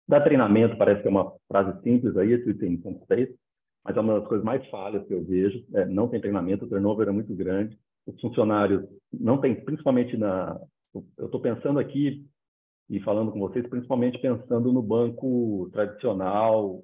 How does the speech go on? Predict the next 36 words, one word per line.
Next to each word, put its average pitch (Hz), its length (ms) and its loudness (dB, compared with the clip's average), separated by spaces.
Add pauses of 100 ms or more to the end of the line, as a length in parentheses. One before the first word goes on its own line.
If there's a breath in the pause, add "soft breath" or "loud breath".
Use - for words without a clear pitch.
é, 92 80 -8
é, 90 500 -6 (140)
físico 139 720 4 (180)
e 127 100 2
também 131 300 2
no 139 100 6
digital, 110 460 -2
mas 90 220 -4 (100)
no 98 160 -4
digital 107 360 0
eu 117 60 0
vou 120 100 -4
falar 117 220 4
um 113 60 -2
pouquinho 120 240 -6
mais 120 140 -2
pra 135 180 -2
frente. 85 400 -8 (640)
É, 92 460 0
deixa - 180 -8
eu 101 80 -10
pôr 101 200 0
só 104 100 2
o 101 40 2
relógio 92 380 2
aqui 95 120 -8
pra 107 120 -8
eu 107 60 -4
não 113 80 -2
me 120 100 -4
perder 95 480 -2
com 92 260 -6 (300)
o 95 60 -4
horário. 87 260 -4 (960)
É, 90 600 0 (600)
o, 120 720 6